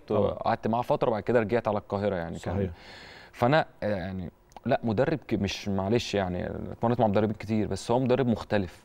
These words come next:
Speaker 1: مم.
Speaker 2: هو بيبقى واقف بره على الخط، معلش، أي يعني أغلبية المدربين بيبقوا واقفين، ممكن بي-، بيتفرج على الجيم، هو بيقرا الجيم.
Speaker 1: مم.
Speaker 2: واللي، اللي يركز معاه ممكن في الماتش يغير الطريقة أكتر من مرة،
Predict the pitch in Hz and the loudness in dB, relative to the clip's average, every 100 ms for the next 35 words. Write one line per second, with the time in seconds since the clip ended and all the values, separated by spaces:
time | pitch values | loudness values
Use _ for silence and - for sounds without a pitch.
0 | - 104 104 82 - - - 101 101 101 | -12 -6 -4 -4 -10 -20 -4 0 2 4
1 | 101 127 127 - - - - - - - | 6 6 4 -2 -8 -4 -2 -4 -8 -2
2 | 113 127 120 104 95 87 - 123 - 104 | 4 6 4 2 -4 -6 -6 -6 -6 -8
3 | 90 113 107 113 110 - - 117 107 95 | -6 -6 -6 -6 -6 -2 0 2 2 0
4 | 87 - 101 110 135 139 110 107 110 117 | -2 -4 0 4 4 4 4 4 4 2
5 | 104 98 117 127 131 107 104 107 98 101 | 0 0 -2 0 0 0 0 0 0 -4
6 | - 123 110 98 87 110 101 107 107 107 | 2 4 4 0 -2 -2 0 0 2 2
7 | 127 127 101 92 107 90 - - 110 92 | 2 2 -2 0 -2 -2 -10 -4 -2 -2
8 | 80 - _ - 104 101 104 101 101 107 | -6 -18 _ -2 2 4 4 4 4 4
9 | 104 127 - 135 110 110 120 120 120 120 | 6 4 4 0 2 0 0 -2 -4 -6
10 | 110 104 127 - 110 98 120 113 - 104 | -2 -2 -2 0 0 2 2 0 -2 -2
11 | 117 104 110 113 - 110 104 98 107 98 | 0 0 0 -2 -2 0 2 2 0 -2